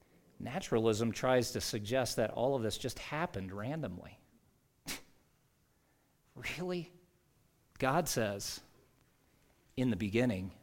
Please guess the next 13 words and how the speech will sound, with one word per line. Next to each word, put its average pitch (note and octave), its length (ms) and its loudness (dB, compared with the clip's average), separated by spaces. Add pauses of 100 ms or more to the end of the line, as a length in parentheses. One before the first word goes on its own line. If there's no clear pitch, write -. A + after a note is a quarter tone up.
(200)
I A2+ 160 0
created F#2+ 600 -4 (180)
all G2 220 -4
that F2 160 -10
is." E2 340 -12 (840)
So - 120 -2
the G#2+ 80 2
problem, D#3 520 8
going C3+ 220 6
back C3+ 220 8
to - 80 -2
the A2+ 80 4
text - 680 6